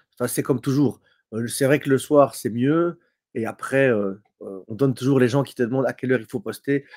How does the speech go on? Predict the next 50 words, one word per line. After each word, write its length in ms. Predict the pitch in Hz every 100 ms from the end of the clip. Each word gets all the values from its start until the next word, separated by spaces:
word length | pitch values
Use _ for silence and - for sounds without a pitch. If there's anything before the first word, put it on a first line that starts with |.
| - -
Bah 80 | 120
oui, 120 | 135
le 80 | 123
soir. 460 | - 127 135 139 -
Et 100 | 117
en 80 |
fait, 200 | 107 131
il 0 |
y 40 | 127
a 40 |
des 140 | 120 120
gens 200 | 131 127
qui 160 | -
ont 120 | 117
très 200 | - -
bien 180 | 127 131
trouvé 220 | - 131
leur 120 | 117 -
créneau 260 | 120 110
le 60 | 101
matin, 420 | 101 - 117 123 _ _ _
d'autres 380 | 113 131 131 110
le 140 | 104 120
midi, 400 | 104 98 123 113
d'autres 200 | 127 104
l'après-midi, 520 | - 98 92 101 117
d'autres 200 | 107 101
le 60 |
soir. 260 | 98 131 123 123
Il 40 |
y 40 |
a 20 | 131
des 140 | 131
gens 160 | 135 131
de 40 |
la 100 | 127
nuit 160 | 147 202
aussi. 300 | - 196 - _ - - - -
Il 40 |
y 20 | 120
a 20 |
des 120 | 123
gens 180 | 139 143
qui, 200 | 127 -
qui 460 | - 120 117 113
lancent 380 | 117 127 135 -
leur 160 | 120 -
chaîne 180 | 131 117
à 60 |
minuit. 360 | 123 139 233